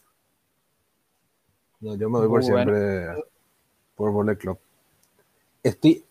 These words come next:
Speaker 1: podrido de verle a, a Finn Juice. Por más que sea un buen tag team, lo que sea, pero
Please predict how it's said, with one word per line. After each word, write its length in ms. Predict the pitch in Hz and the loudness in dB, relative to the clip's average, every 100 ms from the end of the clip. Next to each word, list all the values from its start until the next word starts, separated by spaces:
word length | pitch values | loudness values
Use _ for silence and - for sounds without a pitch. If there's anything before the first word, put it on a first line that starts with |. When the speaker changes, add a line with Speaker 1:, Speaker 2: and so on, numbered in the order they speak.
| _ - | _ 2
Speaker 1:
podrido 460 | 175 160 165 185 196 | 6 8 10 10 10
de 100 | 175 | 10
verle 220 | 170 175 | 8 8
a, 280 | 170 170 156 | 6 6 2
a 60 | |
Finn 260 | 147 147 117 | 0 -2 -2
Juice. 380 | 117 107 - _ _ _ _ _ | -4 -6 -12 _ _ _ _ _
Por 120 | 127 123 | -12 -10
más 120 | 139 | -8
que 120 | 151 | -8
sea 180 | 151 143 | -4 -4
un 60 | |
buen 180 | 139 139 | -4 -2
tag 180 | 147 139 | 0 -2
team, 160 | 143 143 | -4 -4
lo 100 | 147 | -2
que 200 | 147 135 | -2 -2
sea, 200 | 131 123 | -2 -2
pero 400 | 123 123 123 | -2 -2 -2